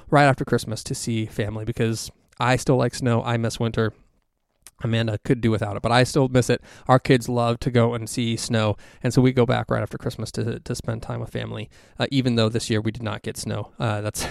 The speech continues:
<laughs> a story for another time. Anyway, so we're back, uh, visiting my wife's family in particular this year 'cause we had seen my parents. So we're back spending a week-ish, uh, with my, uh, wife's family, and I had this,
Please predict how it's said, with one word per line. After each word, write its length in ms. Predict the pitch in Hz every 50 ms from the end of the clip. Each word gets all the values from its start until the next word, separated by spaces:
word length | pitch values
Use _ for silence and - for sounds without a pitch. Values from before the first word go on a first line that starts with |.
| - -
<laughs> 140 | 139 - -
a 80 | - 120
story 260 | - - 123 113 107
for 160 | - - 117
another 220 | 110 107 107 113 -
time. 180 | - 107 107 -
Anyway, 260 | 147 143 127 110 - - - - - - - -
so 260 | - - 156 143 - - - - -
we're 140 | - 143 156
back, 300 | 147 139 135 131 - - - -
uh, 260 | - 120 113 107 107 - -
visiting 480 | - 120 120 117 117 117 110 107 117 -
my 140 | 120 113 113
wife's 280 | 110 107 104 - -
family 300 | - 113 104 - - 127
in 80 | 113 110
particular 420 | - - - 117 - 113 117 113
this 160 | 117 117 -
year 120 | - 110 -
'cause 160 | - - 123
we 80 | 113 110
had 120 | 110 110
seen 200 | - - 120 120
my 120 | 117 117
parents. 320 | 110 - - - 117 - -
So 100 | - 127
we're 120 | 127 127
back 320 | 123 120 113 113 113 - - - - _ _ _ _ _ _ -
spending 360 | - - 151 143 143 135 131
a 60 | 120
week-ish, 800 | 113 113 110 107 - - - - - - 120 110 - - - - - - - _ -
uh, 80 | 113 110
with 240 | 110 117 113 - -
my, 120 | 107 107
uh, 260 | 107 - - 107 110
wife's 240 | 113 110 117 117 -
family, 240 | - - - - -
and 80 | - 120
I 60 | 135
had 260 | 139 139 175 180 160
this, 360 | 139 131 120 - - - -